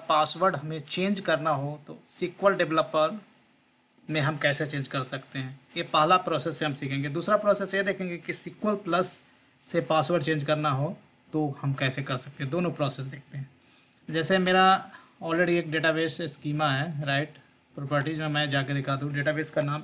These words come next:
एचआर है, राइट। और इसमें मैं पासवर्ड, अभी करंट पासवर्ड मैं डाल के इसे कनेक्ट कर लेता हूँ। अ, राइट, सेव पासवर्ड कर देता हूँ मैं। टेस्ट करता हूँ, देख सकते हो कि सक्सेस हो रहा है, राइट।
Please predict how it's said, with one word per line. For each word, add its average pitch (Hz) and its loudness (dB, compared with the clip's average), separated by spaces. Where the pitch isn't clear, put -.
एचआर 139 -2
है, 131 -6
राइट। - -10
और 143 0
इसमें 156 -6
मैं 151 2
पासवर्ड, 147 -4
अभी 147 -2
करंट 147 -2
पासवर्ड 139 -4
मैं 139 -2
डाल 139 -6
के 151 -8
इसे 165 -10
कनेक्ट 139 -6
कर 139 -4
लेता 135 -8
हूँ। 139 -8
अ, 135 -2
राइट, 147 -2
सेव 156 -2
पासवर्ड 147 -6
कर - -18
देता 71 -12
हूँ 71 -8
मैं। - -12
टेस्ट 165 0
करता 156 0
हूँ, 160 0
देख 160 2
सकते 160 -4
हो 160 0
कि 156 -4
सक्सेस 143 -2
हो 139 0
रहा 135 0
है, 135 -2
राइट। 156 -4